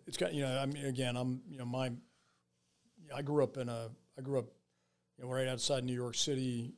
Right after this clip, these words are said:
You know, we were hyphenated Americans growing up. I was an Irish American. You know, my, all the kids in my block were either Jewish Americans or Italian Americans or Irish Americans. And, um, and, you know, I look back at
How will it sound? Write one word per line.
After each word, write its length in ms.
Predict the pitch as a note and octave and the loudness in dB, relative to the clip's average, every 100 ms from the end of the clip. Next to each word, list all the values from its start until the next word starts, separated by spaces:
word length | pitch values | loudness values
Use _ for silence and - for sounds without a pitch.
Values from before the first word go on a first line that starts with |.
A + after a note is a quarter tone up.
| _ | _
You 80 | - | -20
know, 60 | C3+ | -14
we 140 | D3 | -4
were 160 | F3 C#3 | 4 4
hyphenated 560 | C#3+ D3+ C#3+ C3+ B2+ | 4 2 0 0 0
Americans 500 | A#2 A#2+ D3 D3 A2 | 0 2 0 -2 -8
growing 340 | - C3 B2 C3 | -6 -4 -4 -6
up. 140 | A#2+ | -6
I 60 | C#3 | -6
was 140 | B2+ | -4
an 60 | A#2+ | -4
Irish 340 | B2+ C3 C3 | -2 -2 -2
American. 380 | B2 A#2+ A#2+ B2+ C3 | -2 -4 -6 -10 -16
You 60 | C3+ | -12
know, 80 | C3 | -8
my, 180 | B2+ - - _ _ _ | -6 -8 -16 _ _ _
all 120 | C#3+ | 2
the 60 | C#3+ | 4
kids 220 | D#3+ C3+ | 2 2
in 40 | C3+ | 0
my 120 | B2+ | 0
block 420 | B2+ C3 C3 - | 0 0 0 -2
were 220 | A#2+ A#2+ | -4 -2
either 140 | B2 A#2 | -4 -4
Jewish 380 | A#2 C#3+ C3+ | 0 2 2
Americans 600 | C#3 B2+ B2+ A#2 B2 A2+ | 0 0 0 -2 -4 -4
or 180 | A#2+ A2+ | -6 -6
Italian 380 | A2 - B2+ A#2+ | -4 -4 -2 -4
Americans 600 | A2+ A2 A2+ - B2 A#2 | -6 -10 -10 -12 -12 -8
or 120 | B2 | -6
Irish 300 | A#2 B2 - | -6 -6 -6
Americans. 480 | B2+ A2+ A#2 - - _ _ _ _ _ _ - | -10 -12 -16 -20 -20 _ _ _ _ _ _ -6
And, 280 | C3 A#2+ B2 | -2 -2 -2
um, 280 | A#2+ A#2+ A2 _ _ _ | -4 -8 -12 _ _ _
and, 160 | C3 C#3 | -8 -6
you 100 | C#3 | -2
know, 80 | C3 | 4
I 80 | |
look 220 | E3 D3+ - | 4 4 0
back 300 | C3 A#2+ | 0 0
at 80 | C3+ | -4